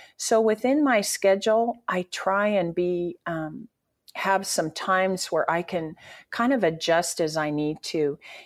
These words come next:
And I think as long as you communicate with the teacher and let them know, and you will learn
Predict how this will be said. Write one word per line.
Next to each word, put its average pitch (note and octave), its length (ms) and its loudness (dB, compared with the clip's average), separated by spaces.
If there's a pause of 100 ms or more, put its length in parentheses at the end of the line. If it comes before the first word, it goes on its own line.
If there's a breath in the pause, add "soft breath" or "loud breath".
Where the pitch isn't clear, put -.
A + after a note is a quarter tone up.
And G#3 160 4
I G#3 100 4
think C#4+ 300 -2
as D#4 180 -2
long F#3+ 240 2
as F#3 140 -2
you E3+ 80 0
communicate A3+ 800 -2
with C4 160 0
the C4 80 -2
teacher B3+ 480 -2
and F3+ 260 0
let E3+ 240 0
them A#3 220 2
know, A3+ 320 4
and G3+ 180 2
you B3+ 300 0
will D#4+ 240 0
learn F#3 480 2